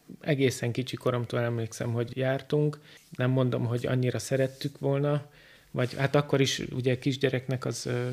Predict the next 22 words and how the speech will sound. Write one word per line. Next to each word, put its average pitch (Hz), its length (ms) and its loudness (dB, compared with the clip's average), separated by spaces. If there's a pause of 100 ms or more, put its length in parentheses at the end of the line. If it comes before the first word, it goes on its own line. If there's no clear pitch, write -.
(340)
hosszú, 139 420 -2
meg 127 200 0
unalmas 139 460 2
tud 135 160 -2
lenni. 160 420 0 (800)
Aztán, 143 640 2
ö, 143 220 4
ahogy 139 600 4 (280)
püspök 147 440 0
úr 135 260 6
megérkezett, 147 920 4
elkezdett 139 500 2
hittanórákat 147 880 0
tartani, 143 360 2
ugye 139 160 4
nem 139 180 0
iskolákban, 135 640 0
hanem 135 220 -2
még 127 220 -2
el 139 140 2
kellett 127 400 -4
járni 135 540 -2